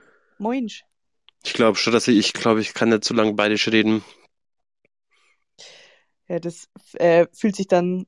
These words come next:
Speaker 1: bisschen komisch an.
Speaker 2: Ja, ist dann so, ge-, ich, wir
Speaker 1: Wenn's so
Speaker 2: können's gerne mal
Speaker 1: gezwungen
Speaker 2: versuchen, aber
Speaker 1: ist.
Speaker 2: ich weiß nicht, ob ich so lange durchziehen kann, dass ich so lange bayerisch rede.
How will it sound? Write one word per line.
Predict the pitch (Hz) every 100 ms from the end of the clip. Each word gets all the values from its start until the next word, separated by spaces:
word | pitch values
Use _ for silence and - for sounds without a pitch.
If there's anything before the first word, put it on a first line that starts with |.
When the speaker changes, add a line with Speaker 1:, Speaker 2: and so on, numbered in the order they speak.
| -
Speaker 1:
bisschen | 190 180
komisch | 180 202 190
an. | - 170 165 _ _ -
Speaker 2:
Ja, | 110
ist | 107 -
dann | 101
so, | 101
ge-, | 110 80 98
ich, | 95 - -
wir |
Speaker 1:
Wenn's | 196 147 -
so |
Speaker 2:
können's | 131 -
gerne | 117
mal | 117
Speaker 1:
gezwungen |
Speaker 2:
versuchen, | 285 262 -
aber | 117
Speaker 1:
ist. | 107
Speaker 2:
ich | 113
weiß | 110 -
nicht, |
ob | 113
ich | 107
so |
lange | 113 104
durchziehen | 113 - 117
kann, | -
dass | 123
ich | -
so | 120
lange | 110
bayerisch | 101 107 110 120
rede. | 113 113